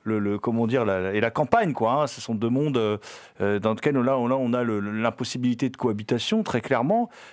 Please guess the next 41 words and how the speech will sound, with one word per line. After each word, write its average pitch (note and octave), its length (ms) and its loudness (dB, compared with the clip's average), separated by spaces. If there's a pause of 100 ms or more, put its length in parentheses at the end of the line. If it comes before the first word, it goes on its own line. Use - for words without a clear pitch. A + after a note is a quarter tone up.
(120)
puisqu'elle A2 280 0
représente A#2+ 680 2
tout - 100 -12
ce - 120 -8
que C3+ 100 0
ces A#2+ 280 0
hommes C3+ 220 2
n'ont C3 140 2
pas, D#3+ 340 2
et A2+ 320 0
eux, B2+ 140 0
ils A#2 80 0
sont A2+ 140 -6
frustrés. F3+ 640 -2 (500)
Euh, G#2 680 2
et D3 120 2
puis, A3+ 440 0
euh, C3 220 2 (800)
il A2 60 0
y A#2+ 60 2
a, C3 80 0
il B2+ 60 -2
y B2 40 4
a B2+ 40 0
quand D3+ 140 2
même D#3+ 80 2
une, D#3 360 -2
quelque - 200 -10
chose C#3+ 140 0
d'intéressant D3 460 0
à C#3 40 0
savoir, G#3 240 -2
c'est D3+ 140 -8
que C#3+ 160 0 (400)
Mère C#3+ 220 0
Zarki, E3+ 400 0
il E3 100 2
a C3 60 2
l'idée F#3 260 0
du D#3 160 -4
film. B3+ 440 0